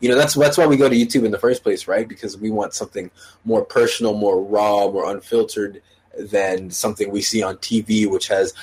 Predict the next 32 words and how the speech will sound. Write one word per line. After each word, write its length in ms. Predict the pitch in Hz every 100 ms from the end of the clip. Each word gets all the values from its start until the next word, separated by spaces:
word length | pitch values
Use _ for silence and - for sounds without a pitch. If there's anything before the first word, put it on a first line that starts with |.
| -
a 60 | 107
million 640 | 107 113 113 110 104 98
little, 320 | 101 98 92
little 240 | 110 107 104
grubby 380 | 101 107 101 98
fingers, 540 | - 107 101 101 98
uh, 80 | 92
manipulating 840 | 104 107 104 - 101 95 95 92
and 100 | 92
changing 540 | 90 101 98 98 90 87
and 260 | 85 85 -
to, 120 | 101
to 180 | - 98
these 160 | 95
perfect 500 | - - 107 104 -
people, 320 | - 104 - 78
right? 280 | 80 76
Because, 340 | - - 87 - _ - _ -
you 80 | 110
know, 100 | 98
we 120 | 113
connect 360 | - 117 107
with 120 | 107 -
people 440 | 117 110 101 90 -
when 220 | 101 101
they're 140 | 98 95
like 260 | 92 -
people 380 | - 117 98 82
and 100 | 85
not 180 | 87 -
like 160 | 85 92
robots. 640 | 98 - 60 - - -